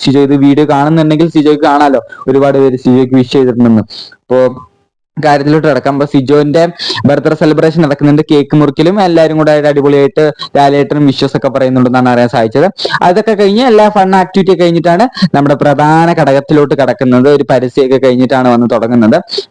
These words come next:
ടാസ്ക് ഇങ്ങനെയാണ്, രണ്ട് സ്ഥലത്ത് ഒരു ഊഞ്ഞാല് പോലെ ഉണ്ടാവും ചെയിനൊക്കെ കിട്ടിയിട്ട്. അപ്പൊ അതിലൊരു, ഏഹ്, സിൽക്കിന്റെ ഒരു തുണിയുണ്ട്. ആ തുണിയിൽ നിറച്ച് പഞ്ഞി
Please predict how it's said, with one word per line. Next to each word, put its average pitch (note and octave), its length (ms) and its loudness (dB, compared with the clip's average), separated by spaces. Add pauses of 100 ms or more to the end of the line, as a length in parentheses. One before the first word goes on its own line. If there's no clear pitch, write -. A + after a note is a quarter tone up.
ടാസ്ക് A3+ 320 0
ഇങ്ങനെയാണ്, F3 480 0
രണ്ട് F3+ 320 0
സ്ഥലത്ത് E3 340 0
ഒരു D#3+ 140 4
ഊഞ്ഞാല് F3 400 2
പോലെ C#3+ 200 0
ഉണ്ടാവും G#2+ 240 -2 (220)
ചെയിനൊക്കെ C#3 540 0
കിട്ടിയിട്ട്. A2+ 320 -2 (400)
അപ്പൊ G#3 180 0
അതിലൊരു, G3+ 380 0 (400)
ഏഹ്, C#3+ 180 2
സിൽക്കിന്റെ G3+ 540 0 (100)
ഒരു F3+ 240 -2
തുണിയുണ്ട്. E3 360 2 (120)
ആ D3+ 40 2 (120)
തുണിയിൽ E3+ 360 4
നിറച്ച് D#3+ 300 -2
പഞ്ഞി D#3+ 240 2